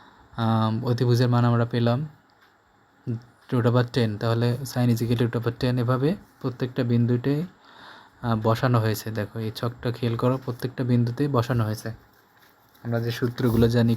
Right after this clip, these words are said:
cos সমান ভূমি by অতিভুজ, tan সমান লম্ব by ভূমি, এগুলো বসানো হয়েছে। এভাবে দেখো, তিন নাম্বার, অর্থাৎ সি, মাইনাস ফোর and মাইনাস ফোর। এটা হচ্ছে, আহ,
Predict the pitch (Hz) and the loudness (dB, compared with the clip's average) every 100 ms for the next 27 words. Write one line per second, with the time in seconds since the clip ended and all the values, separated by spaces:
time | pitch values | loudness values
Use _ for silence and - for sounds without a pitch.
0 | - 117 113 - 117 113 110 107 117 117 | 0 0 2 0 0 0 0 0 0 0
1 | 113 110 110 110 110 - 120 113 113 113 | 0 -2 -4 -4 -4 -6 -4 -2 -2 0
2 | 110 107 - - - 110 110 113 117 110 | 0 -2 -8 -16 -6 -2 2 2 2 2
3 | 120 117 110 123 147 - - - - 110 | 2 2 2 2 0 -6 -20 -20 -16 -2
4 | 113 113 127 110 107 98 - - - - | 0 0 2 2 0 -4 -12 -14 -14 -14
5 | - - - - - - - - _ - | -20 -20 -20 -20 -20 -20 -20 -20 _ -20
6 | _ 123 131 139 139 127 123 131 160 - | _ -4 0 4 4 4 2 0 0 -8
7 | - _ - 135 131 123 120 120 147 - | -20 _ -6 -2 0 2 2 2 -2 -12
8 | - 120 - 120 - 127 131 - _ _ | -12 -8 -6 -6 -4 -2 -4 -6 _ _
9 | _ - 120 120 127 123 - 131 151 147 | _ -6 2 4 4 0 0 0 0 -4
10 | 123 113 113 117 - - 95 - _ - | -2 2 2 2 0 -4 -8 -10 _ -8
11 | 117 123 123 139 147 180 - - - - | -2 -2 -2 -2 -2 -4 -18 -20 -20 -20
12 | - 117 117 113 | -10 -4 0 0